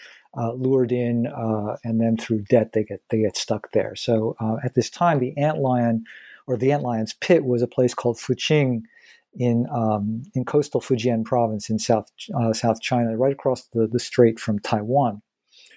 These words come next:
And, uh, a lot of the peddlers who came to Japan in the late nineteenth and early twentieth century came from Fuqing.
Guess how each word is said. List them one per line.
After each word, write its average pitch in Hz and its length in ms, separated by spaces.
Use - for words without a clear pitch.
And, 131 400
uh, 135 260
a 143 80
lot 156 300
of 160 100
the - 80
peddlers 143 560
who 127 160
came 156 580
to 170 320
Japan 135 720
in 131 300
the 120 100
late 123 280
nineteenth 117 500
and 120 100
early 113 140
twentieth 113 340
century 113 400
came 127 360
from 107 280
Fuqing. 101 600